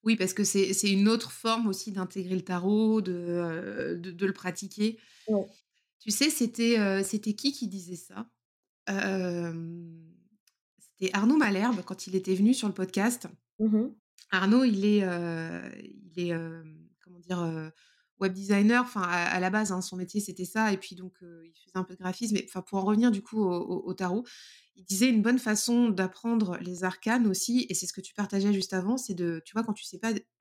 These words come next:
Speaker 1: si tu es pas à l'aise à dessiner, mettre du papier calque dessus et de repasser les, les traits, les détails, en fait, de la, des cartes de ton jeu. Alors, prendre n'importe quel jeu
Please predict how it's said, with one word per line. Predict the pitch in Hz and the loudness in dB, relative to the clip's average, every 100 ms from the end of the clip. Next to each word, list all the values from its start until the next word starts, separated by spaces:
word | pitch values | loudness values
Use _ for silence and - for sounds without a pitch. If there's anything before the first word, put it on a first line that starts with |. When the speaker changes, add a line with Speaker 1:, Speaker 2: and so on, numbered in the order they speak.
| - | -16
Speaker 1:
si | - 196 | -14 -8
tu | 190 | -2
es | |
pas | 220 | 2
à | |
l'aise | 226 208 | 4 4
à | 185 | 0
dessiner, | 175 - 190 240 _ _ _ _ _ _ _ _ _ | -4 -4 -4 -4 _ _ _ _ _ _ _ _ _
mettre | 190 233 | 0 0
du | 196 | 0
papier | - 240 - 196 | 0 -2 -2 -2
calque | 202 208 202 175 | 0 0 -2 -4
dessus | 190 - 190 214 - _ - | -6 -6 -10 -12 -14 _ -6
et | 175 | -2
de | 180 | 2
repasser | 180 180 247 247 226 220 - 190 208 247 _ _ _ _ _ _ _ 175 | 2 4 4 4 0 0 0 2 0 -2 _ _ _ _ _ _ _ _
les, | 180 185 | 2 4
les | 180 185 | 4 0
traits, | 185 - 196 214 233 | 0 0 2 4 4
les | 196 | 2
détails, | 170 190 208 214 247 214 | 4 2 2 2 4 2
en | 185 | -2
fait, | - 208 208 175 | -2 -2 -2 -8
de | 185 | -6
la, | 185 175 170 165 | -4 -2 -4 -6
des | 165 185 | -4 -2
cartes | 214 233 - 180 | 0 -2 -4 -6
de | 185 | -6
ton | 196 190 | -2 -2
jeu. | 175 160 | -2 -10
Alors, | 160 160 170 - - | -8 -8 -10 -14 -2
prendre | 208 | 2
n'importe | 190 180 185 | 4 2 -4
quel | - 175 | -4 -2
jeu | 180 214 294 | 2 2 0